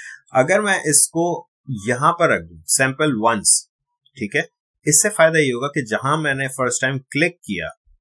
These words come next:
और याद रखिएगा कि क्लिक करके रखना है, ठीक है, ऐसा ना हो कि आपने click करके छोड़ दिया। Even अब मैं नीचे भी आऊंगा तो ये मिटाएगा नहीं, because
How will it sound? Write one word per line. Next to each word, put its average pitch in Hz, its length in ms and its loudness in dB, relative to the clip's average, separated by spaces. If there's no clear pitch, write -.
और 104 200 2
याद 139 200 4
रखिएगा 147 300 -2
कि 160 140 -2
क्लिक 147 380 -2
करके 139 360 4
रखना 101 560 -2
है, 107 100 2
ठीक 101 180 -8
है, 160 160 -2
ऐसा 120 240 2
ना 131 80 0
हो 131 100 0
कि 131 80 -2
आपने 120 200 -2
click 139 320 -4
करके 123 360 2
छोड़ 123 300 -4
दिया। 107 180 -4
Even 170 220 -2
अब 160 140 2
मैं 165 100 2
नीचे 143 320 0
भी 175 120 -2
आऊंगा 160 220 2
तो 160 100 -4
ये 156 140 2
मिटाएगा 123 440 2
नहीं, 147 140 -2
because 139 340 -4